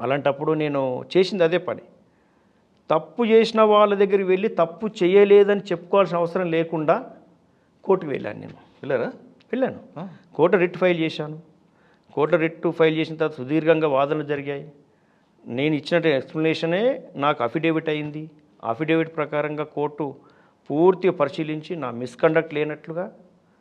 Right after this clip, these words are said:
Speaker 1: నా, నేను ఎటువంటి అవిధేయత నా దగ్గర లేనట్టుగా, నేను ఏం తప్పు చేయనట్టుగా నాకు జడ్జిమెంట్ ఫేవర్ వచ్చింది.
Speaker 2: Hmm.
Speaker 1: ఆ జడ్జిమెంట్ ఫేవర్ రావడం వల్ల నాకు ప్రమోషన్ వచ్చింది.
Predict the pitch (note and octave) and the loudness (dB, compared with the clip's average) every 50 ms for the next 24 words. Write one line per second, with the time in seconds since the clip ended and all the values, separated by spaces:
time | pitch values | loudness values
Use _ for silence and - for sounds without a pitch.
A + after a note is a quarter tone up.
0 | _ _ _ _ _ - A#2 A#2+ B2+ B2+ B2 B2 B2+ C3 C3+ C3 C3 C3 B2 A#2+ | _ _ _ _ _ -10 -6 -4 -2 -2 -2 -2 -2 -2 -2 0 0 0 0 0
1 | A#2+ - D#3+ D#3+ D3+ C3+ A#2 A#2 C3 D3 C#3+ D#3+ E3 E3 E3 E3+ D#3+ D#3 D3 D3 | -2 0 -2 0 0 0 -4 -2 -4 -2 0 2 2 2 2 2 0 0 0 -2
2 | D3 C#3 B2+ C3 C#3 C#3+ D3+ C#3+ - - C#3+ D#3 D#3 D3+ C3 A#2+ A#2 B2 C#3+ D3+ | -4 -4 -6 -6 -6 -6 -6 -8 -8 -10 -8 -8 -8 -8 -8 -8 -6 -6 -6 -4
3 | D3 C#3 C3 C3+ D#3 D3 D3 D3 C#3+ C#3+ C#3 - D#3+ F3+ F#3 F3 E3 C#3 C#3 D3 | -2 -4 -4 -4 -4 -6 -6 -4 -4 -6 -8 -10 -10 -10 -8 -8 -8 -8 -10 -10
4 | C#3+ E3+ F#3+ G3 G3 F#3+ - E3 E3+ F#3+ F#3+ F3 - - - G2+ G#2+ - - - | -10 -8 -8 -8 -8 -6 -2 -2 -2 0 -2 -4 -8 -10 -14 -14 -16 -16 -16 -14
5 | D3+ D3+ C#3 A#2+ A2 - - _ _ _ _ _ _ - - A2 A2+ A2 A#2+ C3+ | -12 -12 -12 -12 -14 -18 -20 _ _ _ _ _ _ -10 -4 -4 -4 -2 -2 -6
6 | C3+ D#3+ F#3+ G3+ F3+ G3 F3+ F3 F3+ F#3 F3 F3+ F3+ F3+ F3+ F3+ F3+ F#3 F#3+ G#3 | -4 -2 -2 -2 -2 0 2 2 4 4 4 4 4 4 4 2 0 -2 -4 -4
7 | A#3 A3+ G#3 A3+ - F3+ F3 F3 F3 D#3+ - A2+ - - - A2 G#2 - - | -4 -6 -6 -6 -4 -6 -4 -4 -6 -8 -8 -14 -14 -14 -14 -16 -16 -16 -18